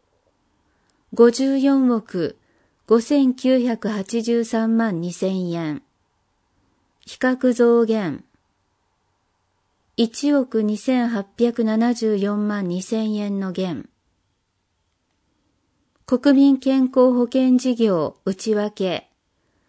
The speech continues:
直営診療施設勘定。予算額。一億千三百八十一万七千円。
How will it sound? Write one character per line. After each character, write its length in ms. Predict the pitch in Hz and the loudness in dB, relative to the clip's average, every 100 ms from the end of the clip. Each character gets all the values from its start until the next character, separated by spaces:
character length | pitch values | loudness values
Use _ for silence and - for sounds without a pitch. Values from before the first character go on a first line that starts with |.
| _ - | _ -8
直 320 | - 240 277 | -2 0 4
営 200 | 277 277 | 4 2
診 360 | 262 269 254 254 | 0 2 4 4
療 240 | 254 247 | 4 2
施 160 | - 226 | -2 -4
設 280 | 240 240 | -2 -4
勘 340 | - 226 226 214 | -6 -2 -2 -2
定。 360 | 180 139 - - _ _ _ _ _ _ _ _ _ _ _ _ - | -2 -4 -6 -12 _ _ _ _ _ _ _ _ _ _ _ _ 0
予 120 | 233 | 0
算 360 | 226 277 269 247 | 2 0 2 0
額。 460 | 202 - 156 - _ _ _ _ _ _ _ _ _ _ _ _ _ _ _ - | -2 -4 -8 -8 _ _ _ _ _ _ _ _ _ _ _ _ _ _ _ -2
一 340 | 233 - 294 | -2 0 2
億 480 | 269 226 185 160 - _ _ _ | 2 0 -4 -6 -8 _ _ _
千 340 | - 285 277 247 | -2 2 2 0
三 340 | - 254 262 | 0 0 2
百 260 | 254 233 208 | 2 0 -2
八 320 | 214 202 226 | -4 -4 -4
十 220 | 220 233 | 0 0
一 240 | 226 - 233 | 0 -2 -4
万 240 | 233 190 | -2 -2
七 240 | 165 175 | -4 -4
千 380 | 196 196 190 175 | -4 -4 -4 -4
円。 340 | 170 156 131 | -4 -6 -8